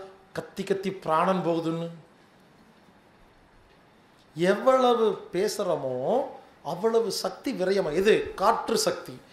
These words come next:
அது எங்க இருக்கு? நுரையீரல். அப்ப lungs பாதிக்கும். lungs பாதிச்சா தோல் பாதிக்கும். மூக்கு, பெருங்குடல், இதெல்லாம் சம்பந்தப்பட்ட உறுப்புகள். அப்ப என்ன பண்ணணும்?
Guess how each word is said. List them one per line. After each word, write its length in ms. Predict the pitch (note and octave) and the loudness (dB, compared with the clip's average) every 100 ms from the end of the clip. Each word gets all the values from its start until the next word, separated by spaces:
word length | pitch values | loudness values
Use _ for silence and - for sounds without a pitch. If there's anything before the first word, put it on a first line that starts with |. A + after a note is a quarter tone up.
| - | -8
அது 120 | F3+ G#3 | 0 4
எங்க 120 | A3 | 4
இருக்கு? 500 | G#3+ G#3+ A3 - - - | 4 2 0 -2 -12 0
நுரையீரல். 460 | A#3 B3 A3 A#3+ - - - | 2 4 2 0 -2 -14 -8
அப்ப 140 | - | -2
lungs 320 | A3+ A#3 - A3+ | 2 2 2 4
பாதிக்கும். 480 | A#3 A#3 B3 B3 - - | 4 4 0 0 -6 0
lungs 280 | G3 - G#3+ | 2 2 4
பாதிச்சா 380 | G#3+ - C#4+ D#4 - | 4 6 4 4 4
தோல் 200 | A3+ B3 | 6 6
பாதிக்கும். 600 | A#3 A#3 - A#3 A#3+ - - | 6 4 4 0 0 -6 -8
மூக்கு, 560 | G#3+ A#3 A#3+ A#3+ B3 - - | -2 0 0 -4 -4 -10 6
பெருங்குடல், 480 | A#3 A#3 A#3 A#3 A#3 | 8 10 8 6 6
இதெல்லாம் 200 | A3 G3+ | 0 0
சம்பந்தப்பட்ட 460 | G#3+ A3+ G#3+ A3+ | -2 -2 -2 -2
உறுப்புகள். 460 | A3 A3+ A3 A3+ - - - _ _ _ _ _ - _ | -2 0 0 0 -6 -18 -20 _ _ _ _ _ -20 _
அப்ப 200 | E3+ F3+ | -4 0
என்ன 160 | G3+ G#3+ | 2 2
பண்ணணும்? 320 | F#3+ D3+ B2+ | 2 0 -2